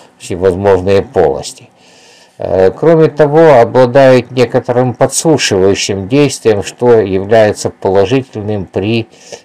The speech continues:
эпидермофитии, то есть грибковых поражений кожи. Следующая группа, и, пожалуй, самая современная, это детергенты или поверхностно-активные вещества, сокращенно пав.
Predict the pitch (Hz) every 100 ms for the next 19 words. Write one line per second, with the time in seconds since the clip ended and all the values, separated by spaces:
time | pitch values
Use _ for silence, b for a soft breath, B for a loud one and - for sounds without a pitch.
0 | B 104 - 101 90 95 95 95 - 117
1 | - 78 73 - 82 76 - 90 87 -
2 | 139 123 - - 90 90 80 98 87 87
3 | - 92 78 - - _ B B B B
4 | B B B B B B B B B B
5 | _ - 165 139 135 - 113 101 131 151
6 | - 101 - 110 113 107 101 - 117 95
7 | 90 87 - 92 87 92 110 139 147 135
8 | 131 120 117 - 123 123 104 87 92 -
9 | 85 90 147 147 120 98 90 87 92 87
10 | 101 - 90 - 87 80 - - 90 87
11 | 85 76 - - 76 - 73 67 - -
12 | 82 76 - 107 95 92 - -